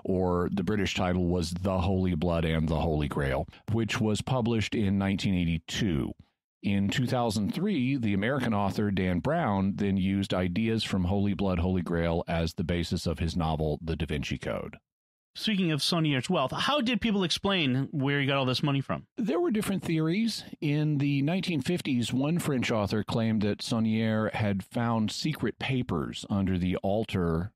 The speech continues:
Speaker 1: in his church that led him to discover part of a treasure that dated to the twelve hundreds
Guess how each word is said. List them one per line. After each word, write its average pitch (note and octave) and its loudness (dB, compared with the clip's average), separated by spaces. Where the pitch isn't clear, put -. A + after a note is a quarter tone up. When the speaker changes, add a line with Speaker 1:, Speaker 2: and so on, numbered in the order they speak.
Speaker 1:
in F2 0
his F2 0
church - -2
that F2+ -2
led A#2+ 0
him C#3+ 0
to A2+ -2
discover G#2 -2
part F#3+ 0
of A#3+ -2
a D#3 -2
treasure A#2+ 0
that A2 -4
dated C#3 0
to A#2+ -2
the G2+ -2
twelve B2 -2
hundreds E2 -2